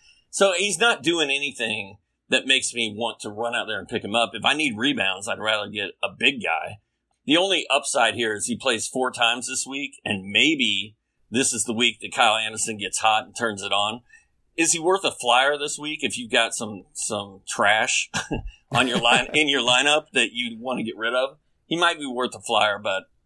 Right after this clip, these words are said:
Speaker 1: you know, I can take him or leave him.
Speaker 2: All right, one dude who has gotten hot in a big hurry is Juancho Hernangomez.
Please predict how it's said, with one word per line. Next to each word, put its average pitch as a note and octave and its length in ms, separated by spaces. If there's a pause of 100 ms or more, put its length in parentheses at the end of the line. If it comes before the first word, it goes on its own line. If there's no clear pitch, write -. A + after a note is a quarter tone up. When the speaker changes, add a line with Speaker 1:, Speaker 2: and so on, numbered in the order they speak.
(100)
Speaker 1:
you C3+ 160
know, G2 200 (140)
I A2+ 360
can A2 160
take G2+ 200
him F#2 120
or F#2 100
leave F#2 240
him. F#2+ 160 (580)
Speaker 2:
All C3 60
right, B2 80
one D3+ 300
dude C#3+ 320
who A#2 260
has A2+ 320
gotten A#2 380
hot G#2+ 440
in G#2+ 140
a G2+ 80
big A2+ 240
hurry G#2+ 380
is F#2+ 200 (180)
Juancho A#2 340
Hernangomez. G2 760